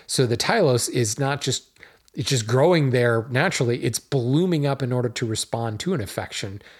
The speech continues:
more than likely. But I am completely speaking unfounded at this point.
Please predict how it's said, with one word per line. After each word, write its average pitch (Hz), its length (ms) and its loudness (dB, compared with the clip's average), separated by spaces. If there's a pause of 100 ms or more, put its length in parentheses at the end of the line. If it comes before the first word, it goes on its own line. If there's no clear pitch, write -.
(240)
more 123 220 0
than 107 80 -2
likely. 104 540 -6
But 135 120 0
I 170 180 4
am 131 260 2 (100)
completely 175 880 2
speaking 127 720 0
unfounded 135 540 2
at 120 80 -2
this 123 120 0
point. 127 340 0